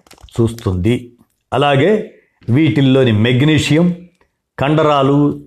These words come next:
ఎంజైములు పనితీరుకు, వాటికి శక్తికి, ఉత్పత్తికి తోడ్పడుతుంది. కణ విభజనకు అవసరమయ్యే ఫోలేట్ పల్లీల్లో పుష్కలంగా ఉంటుంది. కాబట్టి ఆ ఫోలేట్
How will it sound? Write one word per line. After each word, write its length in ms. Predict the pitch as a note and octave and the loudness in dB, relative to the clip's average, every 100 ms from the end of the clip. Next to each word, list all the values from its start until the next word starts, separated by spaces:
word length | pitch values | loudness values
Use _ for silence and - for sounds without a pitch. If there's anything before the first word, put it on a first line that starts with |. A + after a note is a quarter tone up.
| G#2+ | -2
ఎంజైములు 800 | B2+ A#2 B2+ A#2+ A#2 A#2+ A#2 - | 0 2 2 2 2 0 -2 -4
పనితీరుకు, 1000 | G#2 A#2+ A#2 B2 A#2 A2+ A2+ A2+ A#2+ A#2+ - _ _ _ _ | -2 -2 0 0 2 0 0 0 0 -2 -12 _ _ _ _
వాటికి 340 | G2+ A2+ F#2 F2+ | -4 -2 -4 -6
శక్తికి, 640 | - C3 - C3+ G#2+ B2 | -4 -4 -2 -4 -2 0
ఉత్పత్తికి 600 | G#2 G#2 - G#2 F#2+ G2 | 0 0 -4 -4 -2 -4
తోడ్పడుతుంది. 960 | E2+ E2+ D#2+ F2 D#2 - D#2 D#2+ G#2 - _ _ _ _ _ _ _ | -2 -4 -4 -4 -6 -4 -4 -2 -4 -6 _ _ _ _ _ _ _
కణ 160 | - F3 | -4 0
విభజనకు 600 | G3+ F#3 E3+ D#3+ D3+ B2+ | 0 2 2 2 0 0
అవసరమయ్యే 800 | B2 - C3 B2+ A#2 A2+ G2+ - _ _ _ _ _ _ - | -2 -2 -2 0 2 2 0 -4 _ _ _ _ _ _ -6
ఫోలేట్ 640 | D#3 D#3+ E3+ D#3 - - C3 | -2 0 2 0 -4 -6 -2
పల్లీల్లో 680 | C3 C3 C3 A2 C#3 G3 - - _ _ _ _ _ - B2+ | 0 2 2 2 2 0 -4 -16 _ _ _ _ _ -6 -4
పుష్కలంగా 580 | - - D3 C#3+ C#3 | -4 -4 -2 0 0
ఉంటుంది. 800 | B2 A2 A2+ G#2+ G#2+ A#2+ A#2 - _ - | 0 0 0 0 0 0 -4 -12 _ -8
కాబట్టి 720 | G2 G#2 A2 A2+ F#3+ G3 - _ _ - | -4 -2 -2 -2 -2 -2 -10 _ _ -4
ఆ 140 | G#2+ | -4
ఫోలేట్ 500 | - A2 D#3 C3 - | -2 0 0 0 -4